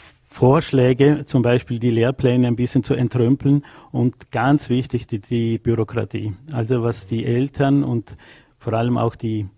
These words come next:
die Elternarbeit, aber auch die Arbeit an den Schulen mit Statistiken et cetera von den Kollegen zu erledigen, ja, muss sein, heißt es.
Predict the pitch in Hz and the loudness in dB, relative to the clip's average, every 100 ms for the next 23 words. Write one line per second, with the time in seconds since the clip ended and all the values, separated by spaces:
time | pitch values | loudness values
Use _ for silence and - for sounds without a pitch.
0 | _ _ - 120 131 139 131 110 127 131 | _ _ -4 0 0 0 -2 0 0 2
1 | 131 131 143 139 123 110 113 - - 113 | 0 -2 -6 -4 -4 -2 -4 -4 -4 -2
2 | 110 117 120 113 120 117 113 120 113 123 | 0 -2 -4 -4 -4 -4 -4 -2 0 2
3 | 131 127 127 120 107 - 117 113 117 123 | 2 0 0 -4 -4 -4 -4 -4 -4 -6
4 | - 117 120 120 117 110 113 120 120 127 | -4 -4 -4 -4 -4 -4 -4 -4 -4 -8
5 | 120 117 117 110 113 110 123 117 - - | -8 -6 -4 -4 -4 -4 -4 -6 -6 -8
6 | 110 - - - _ - 113 123 147 147 | -8 -10 -20 -20 _ -2 4 6 6 4
7 | 131 135 131 127 131 - _ _ _ - | 4 4 4 0 -8 -18 _ _ _ -6
8 | 113 123 110 117 120 143 - 117 120 135 | 0 0 0 0 2 2 0 -2 2 2
9 | 117 117 127 - 123 117 | 2 0 0 0 -2 -2